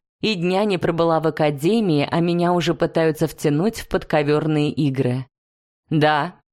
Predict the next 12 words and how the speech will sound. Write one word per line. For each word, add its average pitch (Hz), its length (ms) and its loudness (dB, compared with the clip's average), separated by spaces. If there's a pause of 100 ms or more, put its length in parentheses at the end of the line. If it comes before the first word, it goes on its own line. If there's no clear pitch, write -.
(360)
Не 208 200 0
стал 196 400 0
лукавить 180 560 -2
Малри 175 520 0
и 202 140 0
поднял 185 480 0
взгляд 175 480 0
чуть - 300 -4
выше, 160 600 0
до 170 160 0
моей 175 360 0
груди. 156 560 0